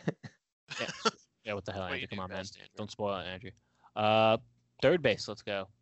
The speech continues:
Speaker 2: Gio Urshela, the most happy fella. Um, really, I don't think there's, like, much to talk about with Gio. I think,
Speaker 3: No.
Speaker 2: you know, he's gonna play a good third base. He's gonna, you know, provide some power here and there, some
Speaker 3: He's gonna
Speaker 2: timely
Speaker 3: be,
Speaker 2: hits.
Speaker 3: he's gonna,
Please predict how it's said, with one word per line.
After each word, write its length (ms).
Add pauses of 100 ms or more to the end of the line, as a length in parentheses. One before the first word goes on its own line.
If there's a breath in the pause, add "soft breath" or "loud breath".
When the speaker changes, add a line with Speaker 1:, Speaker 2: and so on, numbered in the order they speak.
(240)
Speaker 2:
Gio 460 (560)
Urshela, 480 (100)
the 80
most 220
happy 260
fella. 380 (560)
Um, 580 (540)
really, 160
I 20
don't 140
think 100
there's, 180
like, 120
much 220
to 60
talk 220
about 160
with 100
Gio. 280
I 100
think, 240
Speaker 3:
No. 60
Speaker 2:
you 60
know, 80
he's 100
gonna 160
play 160
a 20
good 220
third 180
base. 420
He's 160
gonna, 320 (280)
you 80
know, 160
provide 360
some 120
power 340
here 160
and 140
there, 260 (460)
some 180
Speaker 3:
He's 80
gonna 160
Speaker 2:
timely 160
Speaker 3:
be, 80
Speaker 2:
hits. 240
Speaker 3:
he's 160
gonna, 260